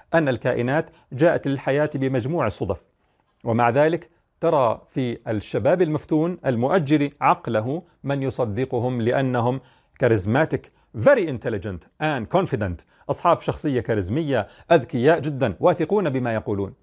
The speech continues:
وهذا كله لا يجعل الباطل حقا ولا الحق باطلا، ولعن الله الذكاء بلا إيمان. فهذا الدرس الثاني يا إخواني، لا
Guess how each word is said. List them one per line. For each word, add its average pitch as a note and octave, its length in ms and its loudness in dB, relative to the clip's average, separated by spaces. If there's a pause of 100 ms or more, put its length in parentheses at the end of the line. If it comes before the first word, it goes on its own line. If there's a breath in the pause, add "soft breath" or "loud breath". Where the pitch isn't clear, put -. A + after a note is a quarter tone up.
(380)
وهذا A2 320 2
كله C3 520 -2 (580)
لا C#3+ 500 4
يجعل A#2 340 2
الباطل A2 420 -2
حقا B2+ 420 -8 (380)
ولا D3 280 4
الحق C3+ 360 -2
باطلا، A2 540 0 (120)
ولعن D#3+ 440 4
الله D3 340 4
الذكاء A#2 500 0
بلا G#2+ 280 0
إيمان. G2 400 -4 (520 soft breath)
فهذا G#3 320 4
الدرس E3 320 0
الثاني C#3+ 400 -4
يا G#2 100 -2
إخواني، F#2+ 400 -8 (380)
لا F3 520 2